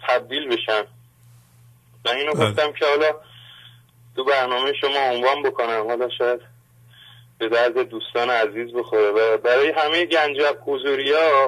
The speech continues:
Speaker 1: آرزوی توفیق و علو درجات دارم.
Speaker 2: ممنون.
Speaker 1: من خیلی هستم استاد، برنامه شما رو می‌بینم. حالا مثل من یا زنگ نزدن یا می‌خوان زنگ بزنن، زنگ نمیزنن. از اینکه این برنامه رو اجرا می‌کنید ما واقعاً از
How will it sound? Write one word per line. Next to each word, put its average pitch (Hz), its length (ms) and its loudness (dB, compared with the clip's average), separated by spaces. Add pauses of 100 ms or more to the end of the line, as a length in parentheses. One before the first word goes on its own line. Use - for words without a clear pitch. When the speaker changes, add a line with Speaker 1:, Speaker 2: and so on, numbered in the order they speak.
(120)
Speaker 1:
آرزوی 135 360 -2
توفیق 143 560 -4
و 139 120 -2
علو 123 480 0
درجات 120 560 0
دارم. 110 280 0 (800)
Speaker 2:
ممنون. 110 200 -2
Speaker 1:
من 113 240 0
خیلی 185 260 4
هستم 143 360 2
استاد، 151 320 -2
برنامه 147 540 0
شما 165 180 2
رو 170 160 2
می‌بینم. 143 600 -2
حالا 156 260 0 (140)
مثل 156 300 -2
من 156 240 -2 (500)
یا 156 240 0
زنگ 170 280 2
نزدن 147 580 0
یا 131 280 2
می‌خوان 147 460 -4
زنگ 131 300 0
بزنن، 117 500 -2
زنگ 120 320 -2
نمیزنن. 110 500 -6 (840)
از 117 180 -4
اینکه 139 500 0 (760)
این 135 180 -8
برنامه 123 440 2
رو 123 80 2
اجرا 117 280 0
می‌کنید 123 500 -6
ما 135 140 0
واقعاً 120 480 2
از 123 60 -8